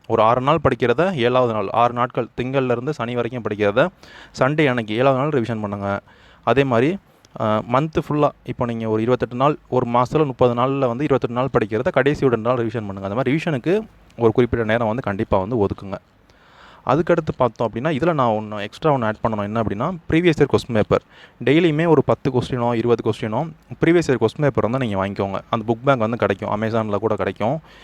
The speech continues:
நீங்க அதுலேருந்து நீங்க வாங்கிட்டீங்க அப்படின்னா, ஆ, அந்த பழைய முந்தைய ஆண்டு வினாத்தாள்கள் வந்து நீங்க வந்து பாருங்க. அதை பார்க்குறப்போ,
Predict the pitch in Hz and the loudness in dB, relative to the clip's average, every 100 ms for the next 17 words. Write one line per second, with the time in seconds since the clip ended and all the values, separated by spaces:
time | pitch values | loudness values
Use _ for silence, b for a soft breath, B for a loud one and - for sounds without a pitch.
0 | B B 120 117 127 151 165 135 110 123 | B B 0 2 4 2 0 0 0 -2
1 | 120 113 110 98 107 147 202 B B B | -4 -4 -2 -4 -4 -4 -6 B B B
2 | B - 123 117 113 - _ _ _ - | B -4 0 0 0 -6 _ _ _ -12
3 | - 135 156 170 - 131 147 143 123 123 | -2 0 2 2 4 4 6 6 4 0
4 | 135 151 143 156 127 127 139 127 113 135 | 2 4 4 4 2 2 0 0 -2 -4
5 | 135 110 123 175 - - 110 104 110 104 | -4 -4 -2 -4 -6 -14 0 2 2 2
6 | 110 127 127 127 127 170 | 0 0 0 0 -2 -2